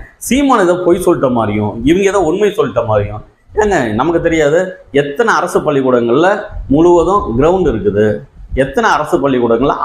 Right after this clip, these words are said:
ஆசிரியர்கள் முழுமையா இருக்கிறாங்க, எத்தனை அரசு பள்ளிக்கூடங்கள்ல சுகாதாரமான அந்த கழிப்பிடங்கள் இருக்குது, தெரியாது அதெல்லாம்? ஏன் போன ஆண்டு அங்க சிறுநீர் கழிக்கிறதுக்குன்னு அங்க பள்ளிக்கூடத்துல இல்லாதனால வெளியில போய் கழிச்ச அந்த பிள்ளை வந்து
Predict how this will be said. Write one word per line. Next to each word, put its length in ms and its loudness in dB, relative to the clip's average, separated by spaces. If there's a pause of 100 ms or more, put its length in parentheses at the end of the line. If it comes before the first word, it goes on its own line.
ஆசிரியர்கள் 580 2
முழுமையா 320 2
இருக்கிறாங்க, 440 -2 (480)
எத்தனை 360 0
அரசு 300 0
பள்ளிக்கூடங்கள்ல 640 2 (100)
சுகாதாரமான 720 2 (360)
அந்த 200 -4
கழிப்பிடங்கள் 580 0
இருக்குது, 360 -2 (560)
தெரியாது 340 0
அதெல்லாம்? 420 0 (320)
ஏன் 140 -2
போன 200 2
ஆண்டு 280 0 (1040)
அங்க 280 0 (320)
சிறுநீர் 400 2
கழிக்கிறதுக்குன்னு 640 0
அங்க 180 -2
பள்ளிக்கூடத்துல 560 0
இல்லாதனால 380 0
வெளியில 340 2
போய் 160 0
கழிச்ச 240 -2
அந்த 180 -2
பிள்ளை 240 2
வந்து 240 0